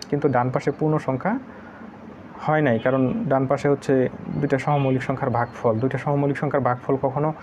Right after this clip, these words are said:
পূর্ণ সংখ্যা হইতে পারে না। তাই এখানে লেখা হয়েছে কি?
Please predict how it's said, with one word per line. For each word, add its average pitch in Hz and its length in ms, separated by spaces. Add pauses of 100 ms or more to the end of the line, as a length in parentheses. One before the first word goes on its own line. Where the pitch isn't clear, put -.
(380)
পূর্ণ 170 220
সংখ্যা 131 200
হইতে 123 200
পারে 107 120
না। 98 120 (1080)
তাই 147 180
এখানে 147 180
লেখা 143 220
হয়েছে 120 220
কি? 117 140